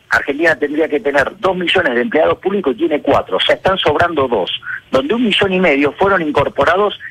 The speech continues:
en los últimos cuatro años, durante el último periodo de Cristina Fernández de Kirchner, porque no se creaba empleo privado, entonces metió empleados públicos a lo loco, o sea, meti-, metió un millón y medio, o sea, todo eso está sobrando. Ahora,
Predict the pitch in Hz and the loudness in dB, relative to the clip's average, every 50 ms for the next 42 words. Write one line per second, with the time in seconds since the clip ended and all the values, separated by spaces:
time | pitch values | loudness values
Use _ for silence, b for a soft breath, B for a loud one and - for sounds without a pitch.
0 | B _ - 123 135 135 - - 185 190 185 170 143 135 127 - - - 175 170 | B _ -2 0 0 0 0 -2 -4 -4 -2 -2 -2 -2 -2 -2 0 0 0 0
1 | - - 165 165 151 123 117 113 110 107 101 123 123 123 120 120 104 123 120 120 | 0 0 0 0 0 0 0 0 0 0 0 0 2 2 0 0 0 -2 0 2
2 | 139 165 180 180 - 160 151 147 139 135 135 120 - B B B B B _ _ | 2 2 0 0 0 0 0 2 2 2 2 0 -4 B B B B B _ _
3 | _ - 127 123 139 160 160 127 123 123 120 - - 120 - 175 170 160 147 - | _ -2 -2 0 0 2 2 2 2 2 0 0 -4 -6 -2 0 0 0 0 0
4 | - 175 170 175 180 185 - - 247 - 320 254 196 - - 101 120 120 135 127 | 0 -2 0 0 0 -2 -2 -4 -4 -2 -2 -2 -2 -2 -4 -2 0 0 0 0
5 | - 135 - 127 135 139 135 131 127 123 117 107 147 147 143 139 151 175 185 202 | -2 -2 -2 0 2 2 2 2 2 0 0 0 0 0 0 0 0 0 2 2
6 | 220 202 135 113 156 170 - - 208 190 - B B B B B B B _ 143 | 2 0 0 0 -2 -2 -2 -2 -4 -4 -6 B B B B B B B _ -2
7 | - 269 254 - 311 240 190 190 147 - - 147 151 156 139 - - - 175 180 | -2 -2 -2 0 0 0 0 0 0 0 2 2 2 2 2 0 -2 -2 -2 0
8 | 190 175 135 123 - - 120 117 123 123 110 98 - - 101 - - 110 107 117 | 0 0 0 -2 0 0 0 2 2 2 0 0 -2 -2 -2 0 0 0 0 -2
9 | 110 - - 147 - 113 117 107 - - 147 135 - - 143 135 247 240 - 85 | -2 -2 -2 -2 -2 0 0 0 0 0 0 0 0 0 0 0 0 0 0 0
10 | 80 82 - - - - - 214 247 247 277 - - - - - - 165 - - | 0 0 0 0 -2 0 2 2 2 2 2 0 0 -2 -2 0 -2 -2 0 0
11 | 143 131 127 - - 92 92 - - 139 147 139 123 107 - B | 0 0 0 0 -2 -6 -8 -2 0 2 2 2 2 0 -2 B